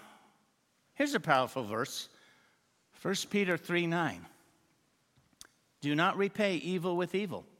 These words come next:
or insult with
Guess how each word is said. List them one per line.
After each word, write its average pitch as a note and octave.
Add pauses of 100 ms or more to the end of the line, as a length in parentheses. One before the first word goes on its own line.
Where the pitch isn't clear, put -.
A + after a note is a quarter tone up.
(2250)
or B2
insult D#3+
with B2